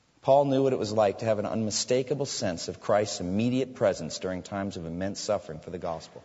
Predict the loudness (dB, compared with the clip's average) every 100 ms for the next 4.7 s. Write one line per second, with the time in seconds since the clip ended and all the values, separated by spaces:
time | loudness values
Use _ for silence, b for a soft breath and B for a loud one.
0 | B B -2 0 4 4 4 2 2 2
1 | 0 -6 -10 -12 -20 _ _ _ _ -20
2 | _ -4 -2 -2 -4 -8 -16 -18 _ _
3 | _ -8 -4 0 2 2 2 2 2 2
4 | -4 -6 -4 -4 -4 -6 -12